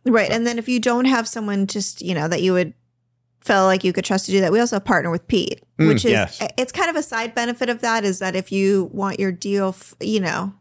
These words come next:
Speaker 1: funded, you're also gonna be looking at it to make sure that you wanna fund it. So it's kind of a, a byproduct of, you
Speaker 2: Yeah.
Speaker 1: know, and then
Speaker 2: O-,
Speaker 1: also
Speaker 2: obviously
Speaker 1: you're not
Speaker 2: I'm not gonna
Speaker 1: risking
Speaker 2: fund a deal if I'm, if I'm not confident in it. So if I
Speaker 1: Right.
Speaker 2: don't think it's a deal.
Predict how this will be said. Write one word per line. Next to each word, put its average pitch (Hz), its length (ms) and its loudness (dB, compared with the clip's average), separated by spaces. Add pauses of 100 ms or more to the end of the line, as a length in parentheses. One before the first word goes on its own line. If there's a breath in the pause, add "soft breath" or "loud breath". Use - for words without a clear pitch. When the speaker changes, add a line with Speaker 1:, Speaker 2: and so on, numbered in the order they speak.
(180)
Speaker 1:
funded, 208 440 0
you're 202 160 4
also 190 220 0
gonna 175 160 -6
be 170 80 -2
looking 170 260 -2
at 147 80 -2
it - 80 -4
to - 80 -6
make 175 120 -2
sure 180 180 0
that - 320 -4
you 233 180 4
wanna 175 180 0
fund 233 300 0
it. 165 220 -2 (320 loud breath)
So 208 180 0
it's 190 100 -4
kind 208 160 -4
of 170 80 -4
a, 170 200 2
a 196 80 2
byproduct 185 800 0
of, 165 520 -4
you 190 120 0
Speaker 2:
Yeah. 104 120 2
Speaker 1:
know, 90 60 -2 (180)
and 214 100 2
then - 80 2
Speaker 2:
O-, 107 40 -2
Speaker 1:
also 117 80 2
Speaker 2:
obviously 135 300 4
Speaker 1:
you're 117 100 2
not 120 60 6
Speaker 2:
I'm 113 40 6
not 113 80 2
gonna 110 140 2
Speaker 1:
risking - 80 -2
Speaker 2:
fund 117 160 4
a 104 40 4
deal 104 320 2
if 104 140 -2
I'm, 101 260 -2
if 101 160 -6
I'm 107 160 0
not 95 160 -6
confident 80 460 -8
in 64 140 -12
it. - 180 -20
So 226 100 -4
if 196 60 4
I 180 120 2
Speaker 1:
Right. 117 80 4
Speaker 2:
don't 95 140 -4
think 101 120 -4
it's 90 80 -10
a 90 60 -8
deal. 87 280 -10